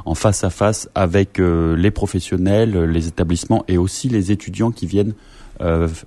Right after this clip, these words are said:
euh, partager leur expérience, euh, avec les futurs étudiants.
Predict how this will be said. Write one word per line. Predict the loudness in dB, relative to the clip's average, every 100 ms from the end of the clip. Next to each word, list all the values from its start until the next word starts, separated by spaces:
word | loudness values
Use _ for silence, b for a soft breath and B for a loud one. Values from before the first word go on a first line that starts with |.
| -4
euh, | -2
partager | 0 0 2 2
leur | 2
expérience, | 0 -2 -2 0 0 -2 -8 B B B B -10
euh, | -8 -2
avec | 0 2 2
les | -2
futurs | -2 -4 0 0 2
étudiants. | -2 -4 -8